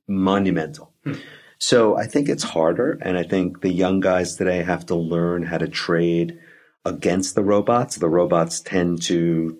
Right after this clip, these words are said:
Speaker 1: trade in and out, mean reversion, and, and do a lot of trades during the day.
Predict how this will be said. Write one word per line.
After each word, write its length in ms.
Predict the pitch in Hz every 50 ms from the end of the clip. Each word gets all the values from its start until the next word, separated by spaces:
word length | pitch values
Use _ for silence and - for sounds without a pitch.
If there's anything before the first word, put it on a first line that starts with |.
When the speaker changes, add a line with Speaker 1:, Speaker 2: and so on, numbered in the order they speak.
| - _ -
Speaker 1:
trade 500 | - - - 92 90 87 85 85 85 85
in 240 | - - 95 90
and 140 | 87 85 82
out, 260 | 82 85 95 107 - -
mean 220 | 90 87 87 85
reversion, 560 | 82 80 80 82 80 78 80 82 - 104 104
and, 260 | 104 87 82 78 73 - -
and 180 | 82 82 82
do 140 | 82 85 85
a 40 | 80
lot 220 | 80 85 80 82
of 80 | 87 85
trades 380 | - - 85 82 82 80 - -
during 260 | - 85 85 85 82
the 80 | 82
day. 320 | 73 76 76 80 98 117